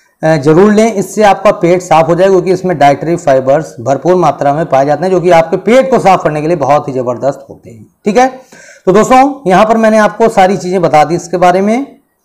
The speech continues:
अगर आपको किसी प्रकार का comment हो या कोई question हो, तो आप उस video के comment box में जा करके मुझसे पूछ सकते हैं। बहुत ही ज़बरदस्त चीज़ मैं आपको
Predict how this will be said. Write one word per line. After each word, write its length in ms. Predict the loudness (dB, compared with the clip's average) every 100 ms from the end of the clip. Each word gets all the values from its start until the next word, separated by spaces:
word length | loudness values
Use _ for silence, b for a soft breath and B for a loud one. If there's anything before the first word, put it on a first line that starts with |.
| _ 0
अगर 160 | 2 4
आपको 200 | 2 0
किसी 240 | 0 0
प्रकार 300 | 2 2 2
का 60 | 2
comment 420 | 0 0 0 0
हो 180 | 2 4
या 140 | 2
कोई 200 | 2 -2
question 400 | 0 0 0 0
हो, 60 | 2
तो 80 |
आप 200 | 2 2
उस 200 | 0 -4
video 220 | -2 0 0
के 80 |
comment 300 | 0 -2 -2
box 180 | 0 0
में 60 | 0
जा 160 | 0
करके 320 | 0 -2 -2 -4
मुझसे 300 | -6 -6 -8
पूछ 300 | -8 -12 -10
सकते 260 | -14 -10
हैं। 100 | -2
बहुत 240 | 2 4 2
ही 60 |
ज़बरदस्त 460 | 2 2 2 0 0
चीज़ 160 | -4
मैं 120 | -2 0
आपको 600 | 0 0 0 0 -4